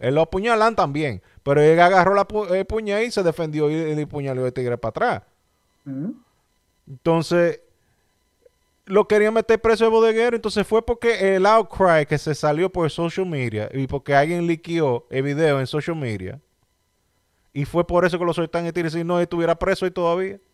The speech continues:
Speaker 2: Yeah, este país es sumamente injusto con, con la mierda.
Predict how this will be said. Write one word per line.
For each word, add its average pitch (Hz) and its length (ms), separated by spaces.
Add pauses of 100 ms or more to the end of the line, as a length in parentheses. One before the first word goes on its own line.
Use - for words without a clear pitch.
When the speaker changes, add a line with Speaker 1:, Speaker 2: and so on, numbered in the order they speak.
(1040)
Speaker 2:
Yeah, 190 400
este 190 260
país 254 440
es - 260 (400)
sumamente 262 560
injusto 233 680
con, 131 240
con 139 240
la 139 140
mierda. 180 540